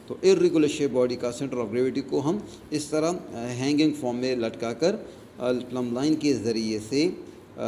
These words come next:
हम इसका center of gravity मालूम करेंगे। जहाँ प्लम line आपस में intersect होंगे वो उसका center of gravity हो गया लाएगा। बाज़ों का जो center of gravity होता है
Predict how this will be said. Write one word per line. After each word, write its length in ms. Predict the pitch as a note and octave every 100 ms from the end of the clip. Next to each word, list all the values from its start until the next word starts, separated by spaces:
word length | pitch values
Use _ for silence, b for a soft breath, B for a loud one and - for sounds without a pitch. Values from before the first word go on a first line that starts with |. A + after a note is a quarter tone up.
| A#2 A#2 A2+
हम 180 | A2+ B2
इसका 200 | A#2 A2+
center 240 | A2+ C3
of 140 | A#2 A2
gravity 300 | G#2 B2 A#2+
मालूम 200 | A#2 A#2+
करेंगे। 300 | B2+ B2 A#2
जहाँ 220 | B2 B2
प्लम 420 | A2+ - A#2+ A2
line 200 | A2 C3
आपस 260 | - B2 A2+
में 80 | A#2+
intersect 360 | G#2 G#2 B2
होंगे 240 | C3 B2+ C3+
वो 200 | B2+ C3+ - - -
उसका 220 | - C3+
center 240 | B2+ A2+
of 160 | G#2 A2
gravity 340 | G#2+ G#2+ G2
हो 160 | G2 G2+
गया 100 | -
लाएगा। 260 | G2+ G2+ - - - - - - B B B B -
बाज़ों 260 | G#2+ D3 F#3
का 180 | F3 E3+
जो 180 | D#3+ D#3
center 240 | D#3+ C#3+
of 160 | D3 A2+
gravity 360 | C#3 D#3 D3+
होता 260 | A#2+ - B2+
है 200 | D3+